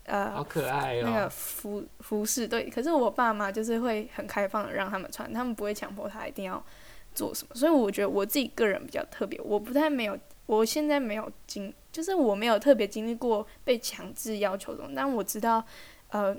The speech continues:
Speaker 1: 台湾可能稍微在比较传统一点的家庭里，他可能就会被限制说，“哦，小朋友不要玩那个啦。”就是他可能小朋友会想要买一些，可能男生小朋友比较想要买洋娃娃，可是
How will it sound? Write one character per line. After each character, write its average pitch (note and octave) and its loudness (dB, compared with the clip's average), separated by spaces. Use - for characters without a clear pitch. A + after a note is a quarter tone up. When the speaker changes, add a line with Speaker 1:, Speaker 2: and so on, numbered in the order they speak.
Speaker 1:
台 G#3 2
湾 A3 2
可 G#3+ -4
能 - -8
稍 C#4+ 4
微 C4+ 6
在 C4 4
比 G#3+ -6
较 G3 4
传 G3 -4
统 G3 -6
一 G#3 -8
点 - -10
的 - -12
家 G#3+ 0
庭 - -8
里， - -16
他 B3+ -2
可 A3 -4
能 - -14
就 G#3+ -2
会 A3+ 2
被 A3 0
限 G3+ -6
制 F#3+ -8
说 G3 -4
，“哦， D#4+ 6
小 C4+ 0
朋 D#4+ 2
友 E4+ 8
不 C#4+ 4
要 E4 6
玩 A#3 4
那 C#4 0
个 A#3 0
啦。” - -4
就 D#4 -4
是 E4+ 2
他 E4 -4
可 C#4+ -2
能 G#3+ -2
小 G#3 -4
朋 G#3 -4
友 A#3 0
会 C#4 2
想 A3 -2
要 G#3+ -4
买 A#3 -4
一 D4+ 0
些， C4+ -2
可 C4+ -2
能 C4+ 0
男 C#4+ 4
生 E4+ 0
小 A#3+ 2
朋 B3 -4
友 C#4 0
比 B3 -4
较 C4+ 2
想 C4+ 0
要 A#3 2
买 A#3 0
洋 G#3 -6
娃 G#3+ 0
娃， G#3+ 2
可 A3 -6
是 C#4+ 2